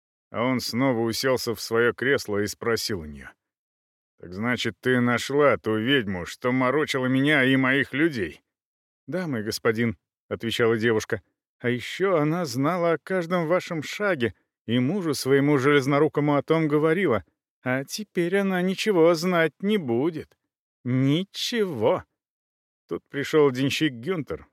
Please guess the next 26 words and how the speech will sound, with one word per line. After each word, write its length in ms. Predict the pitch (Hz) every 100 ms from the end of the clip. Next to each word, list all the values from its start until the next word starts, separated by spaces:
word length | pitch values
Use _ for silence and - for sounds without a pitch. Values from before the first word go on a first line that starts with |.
| -
принёс 480 | 101 127 139 -
таз 240 | - 170 -
с 100 | -
водой 380 | 113 113 110 113
и 20 |
полотенце, 600 | 123 123 - 156 123 85
чтобы 340 | - 110 110
господин 480 | 113 - 131 135 147 117
мог 180 | 123 -
хоть 260 | 165 135
руки 340 | 98 107 - 127
помыть. 480 | 101 87 73 - _ _ _ _ _ _
А 100 | -
тот 220 | - 139 -
с 80 |
раздражением 840 | 131 135 110 131 120 147 139 131 131
и 20 |
спрашивает: 720 | - 110 101 - 78 71 _ _ _ _ _ _ 90
«Где 320 | 90 113 123
мой 300 | 131 127 127
оруженосец? 760 | 123 120 135 135 - - -
Кто 320 | - - 170 151
снимет 420 | - 147 131 104
с 80 | 127
меня 280 | 131 135
доспех?» 500 | 110 117 - 104 -